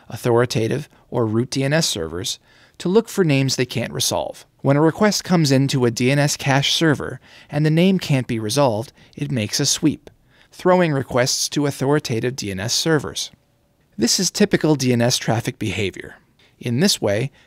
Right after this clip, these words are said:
we can evaluate the performance of D N S servers of our company. Let's do a filter to discard count values higher than one hundred in both queries, first in this one,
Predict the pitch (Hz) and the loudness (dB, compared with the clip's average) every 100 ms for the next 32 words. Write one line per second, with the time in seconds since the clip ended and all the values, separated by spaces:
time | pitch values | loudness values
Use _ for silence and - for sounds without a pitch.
0 | _ 185 - 190 175 185 196 185 175 - | _ -2 0 0 2 2 4 6 4 2
1 | 156 143 143 127 127 - 117 - 156 147 | -4 -2 -2 0 0 -2 -6 -2 0 2
2 | 139 - 117 117 113 127 139 139 160 - | 0 -2 -2 -2 -4 -4 -4 -2 -2 -2
3 | - - _ _ _ _ _ _ - 214 | -6 -18 _ _ _ _ _ _ -2 -2
4 | - 202 180 - 190 160 92 127 - 143 | 0 4 4 4 2 2 -4 -6 -6 0
5 | 170 - - 156 - - 170 - - 101 | 0 0 0 0 0 -4 -4 -4 -8 -6
6 | 104 95 - 131 143 151 135 135 135 120 | -4 -6 -2 0 2 2 0 0 0 0
7 | 107 107 117 113 104 - 165 131 73 - | -2 -4 -4 -4 -6 -4 0 0 -2 -6
8 | - _ _ _ _ _ - 180 190 208 | -12 _ _ _ _ _ -2 0 2 2
9 | 151 143 - 131 131 139 | 4 2 0 -2 -2 -6